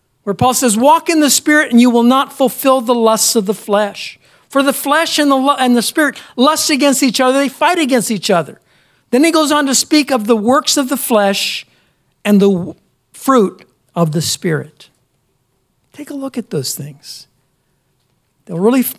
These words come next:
feed your soul, and it's good for us. We need to hear these things.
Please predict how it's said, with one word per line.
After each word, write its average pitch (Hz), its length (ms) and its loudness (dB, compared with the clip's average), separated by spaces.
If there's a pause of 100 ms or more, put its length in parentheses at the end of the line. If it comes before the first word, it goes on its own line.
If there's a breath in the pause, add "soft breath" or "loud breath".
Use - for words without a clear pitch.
(140)
feed 262 380 -2
your 269 100 -2
soul, 247 580 0 (280)
and 180 100 -2
it's 165 120 -4
good 254 200 0
for 190 240 0
us. - 640 -12 (200)
We 185 80 2
need 202 180 4
to 214 100 0
hear 214 260 -2
these 175 300 -6
things. 127 640 -14